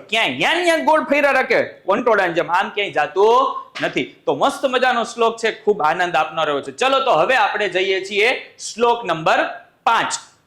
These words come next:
ચલો, તો ખૂબ મજાનો શ્લોક છે. બરાબર? આપણે એની અંદર જઈએ પાંચમા શ્લોકની અંદર, એટલે આમ આપણને આનંદ આપે, પણ તમારો મગજ આમાં વિકસે, હો.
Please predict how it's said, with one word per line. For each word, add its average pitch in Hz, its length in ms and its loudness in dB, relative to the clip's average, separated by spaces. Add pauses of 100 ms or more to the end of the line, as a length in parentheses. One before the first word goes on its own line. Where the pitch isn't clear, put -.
(120)
ચલો, - 160 -2 (240)
તો 262 80 4 (140)
ખૂબ 349 240 0
મજાનો 220 460 0
શ્લોક 160 400 -2
છે. 123 80 -6
બરાબર? 170 340 -2 (160)
આપણે 151 220 0
એની 165 180 -4
અંદર 160 260 0
જઈએ 160 300 0
પાંચમા 147 440 -2
શ્લોકની 151 460 -4
અંદર, 135 240 -4
એટલે 131 160 -2
આમ 151 220 0
આપણને 160 300 -6
આનંદ 139 360 -2
આપે, 127 200 0
પણ 131 180 -8
તમારો 147 340 0
મગજ 160 340 -2
આમાં 156 240 2
વિકસે, 147 320 -6
હો. 392 140 2